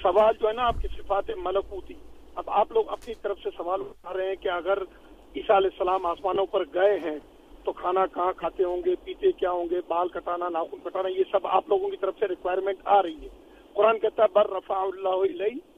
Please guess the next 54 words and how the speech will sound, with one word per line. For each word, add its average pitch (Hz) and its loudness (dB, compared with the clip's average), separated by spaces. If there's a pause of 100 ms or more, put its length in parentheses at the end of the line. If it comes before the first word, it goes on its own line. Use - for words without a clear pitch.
(220)
وکان 196 2
اللہ 185 0
عزیزا 185 -2
حکیما۔" 196 -8 (120)
اللہ 190 -2
کے - -14
نبی 185 -12
صلی 196 -8
اللہ - -6
علیہ - -12
وسلم 190 -6
کہتے - -6
ہیں 214 -4 (680)
کہ 131 4 (100)
جب - 8 (400)
اس - -6
وقت 233 0
میری 214 -2
امت 214 -6
کی 214 -10
خوشی - -12
کا 202 0
کیا 220 2
ٹھکانہ 208 -2
ہوگا 196 0 (420)
کہ - 2
عیسیٰ 202 0
ابن 190 2
مریم 190 -2
آسمان 180 -4
سے 208 0
نازل 175 0
ہوں 151 -4
گے، 139 -8 (540)
ٹھیک 214 -8
ہے 254 2
نا؟ 240 0 (440)
تو - 2
اب - 4
یہ 440 2 (100)
فرشتوں - -4
کے 240 -4
ساتھ - -2
رہنے 220 -2
کے - -4
لیے 214 -2
اس - -6
پر 233 -2
کتابیں 208 -2
لکھنے 208 -4
کی 208 -14
ضرورت 269 -4
نہیں 233 -12
ہے، 208 -2